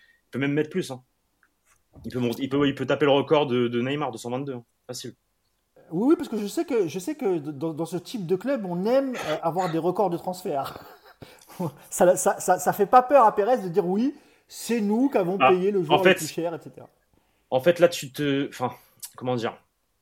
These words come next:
Speaker 1: Parce que pour Pérez, c'est important, tu sais, c'est aussi de la, c'est du, c'est de la communication, du marketing. Le fait de se dire, c'est, je suis le président qui a ramené Kylian Mbappé dans le nouveau stade, un peu,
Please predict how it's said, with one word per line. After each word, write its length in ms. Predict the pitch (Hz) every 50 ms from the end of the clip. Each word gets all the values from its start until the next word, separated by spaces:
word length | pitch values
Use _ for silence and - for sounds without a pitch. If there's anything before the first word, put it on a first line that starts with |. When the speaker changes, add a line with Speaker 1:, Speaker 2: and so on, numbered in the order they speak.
| _ _ _ _ -
Speaker 1:
Parce 80 | -
que 60 | -
pour 120 | 156 165 156
Pérez, 160 | - 208 233
c'est 100 | 226 -
important, 360 | 156 135 - 175 - - 185 180
tu 80 | 175 -
sais, 60 | 190
c'est 100 | - 165
aussi 160 | 131 - 147
de 40 | 131
la, 200 | 135 135 131 127
c'est 100 | 131 131
du, 180 | 123 127 143 135
c'est 140 | - - 131
de 80 | 127
la 80 | 131 131
communication, 420 | - 147 147 143 151 151 - 170
du 120 | 147 127 135
marketing. 480 | 135 - - 147 - - 165 135 - _ _ _ - - _ -
Le 80 | 120 120
fait 120 | 160 151
de 140 | 135 143 147
se 80 | 135
dire, 180 | 131 139 170 - - - -
c'est, 220 | - - 139 135
je 100 | 120 123
suis 160 | 127 - -
le 60 | 175 165
président 340 | - - 165 147 151 170
qui 80 | 160 160
a 40 | 135
ramené 180 | 135 143 147
Kylian 320 | 139 - - 147 147 143 143
Mbappé 460 | 143 135 135 131 - 147 151 160 151
dans 160 | 123 127 147
le 120 | 151 147 143
nouveau 200 | 147 135 139 131
stade, 260 | - - 127 113 -
un 100 | 107 120
peu, 260 | 120 - 151 156 -